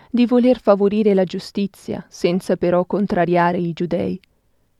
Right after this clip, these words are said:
Ma Gesù tace soprattutto perché non vuole essere liberato,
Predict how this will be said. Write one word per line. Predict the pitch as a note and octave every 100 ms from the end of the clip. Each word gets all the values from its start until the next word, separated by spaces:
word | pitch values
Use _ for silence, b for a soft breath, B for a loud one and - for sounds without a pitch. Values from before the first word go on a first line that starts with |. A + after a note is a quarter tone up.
| _ _ _ _ _ _ _ _
Ma | A3+
Gesù | A3 A#3 - F3+ -
tace | G#3+ A3+ - G3 -
soprattutto | - B3+ - B3 - C#4 - A3
perché | G#3 - B3+
non | B3 G#3+ G#3
vuole | A3+ B3+ A3
essere | G#3 - G#3+ G#3
liberato, | G3+ F#3+ F#3+ D3+ D#3+ -